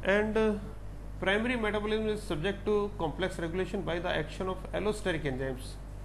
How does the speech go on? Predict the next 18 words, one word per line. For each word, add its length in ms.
This 180
is 140
the 200
main 320
characteristic 720
difference 560
between 320
primary 420
and 100
secondary 360
metabolism, 480
that 220
primary 680
metabolites 880
are 240
regulated 640
by 140
the 300